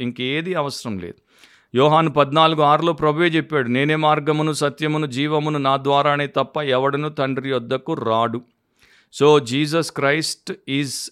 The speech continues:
the only way of salvation. నా ఇప్పుడు రకరకాల క్రైస్టులు ఉన్నారు, ఎంతోమంది క్రీస్తులు ఉన్నారు. Christ of fiction, అంటే ఒక కల్పన క్రీస్తు,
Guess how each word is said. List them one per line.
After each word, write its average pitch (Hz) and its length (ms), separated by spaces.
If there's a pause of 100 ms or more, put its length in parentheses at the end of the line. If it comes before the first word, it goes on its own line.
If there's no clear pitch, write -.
(120)
the 135 200 (320)
only 156 440 (140)
way 127 300
of 139 240
salvation. 117 1000 (760)
నా 123 100
ఇప్పుడు 139 460 (380)
రకరకాల 151 640
క్రైస్టులు 165 640
ఉన్నారు, 117 460
ఎంతోమంది 151 720
క్రీస్తులు 156 540
ఉన్నారు. 104 380 (240)
Christ 147 480
of 139 340 (320)
fiction, 175 480 (540)
అంటే 123 540
ఒక 117 440 (200)
కల్పన 151 580 (320)
క్రీస్తు, 135 680